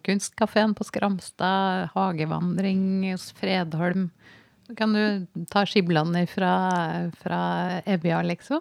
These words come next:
Da tror jeg det hadde vært, tror du glemmer det hvis du kommer fra Manhattan, liksom, og har et par dager i vika.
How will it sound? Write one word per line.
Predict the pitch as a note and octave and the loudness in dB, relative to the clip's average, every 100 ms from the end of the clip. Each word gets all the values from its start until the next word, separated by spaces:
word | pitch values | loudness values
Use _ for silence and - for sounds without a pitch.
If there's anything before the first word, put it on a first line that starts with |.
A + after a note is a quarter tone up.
| - _ - - - _ _ C4 | -6 _ -20 -20 -20 _ _ -12
Da | - | -10
tror | D3+ F3 B2 | -10 -10 -8
jeg | |
det | |
hadde | - E3 | -8 -4
vært, | F#3 C#3+ D3+ D3+ D3+ D#3 D#3 D#3+ D#3 D3+ - _ - | -4 -2 -4 -2 -2 -2 -4 -8 -10 -12 -14 _ -8
tror | - | -4
du | A3 | 0
glemmer | G#3+ E3+ D3 C#3+ D3+ | 2 2 2 -4 -2
det | E3+ G#3+ A#3 | 2 4 2
hvis | G#3 - | -2 -4
du | G3+ G3 F#3+ F#3+ E3+ | -2 0 0 -2 -4
kommer | D#3+ E3 E3 | -4 -2 -4
fra | - E3 D#3+ E3 D#3+ D#3+ D#3+ | -4 -2 0 0 0 -2 -4
Manhattan, | D#3+ D#3+ E3 D3+ F3 E3+ | -4 -4 -4 -6 -6 -4
liksom, | F3 - B3 B3+ B3+ | -6 -8 -6 -4 -2
og | A#3+ A3 G3 _ _ - - - - _ _ _ - | -2 -4 -6 _ _ -20 -20 -20 -20 _ _ _ -4
har | G3+ | -4
et | - | 2
par | F#3+ | 2
dager | F#3+ F#3 F#3+ | 2 0 0
i | G3 | 0
vika. | G3 - D#4+ | -2 2 2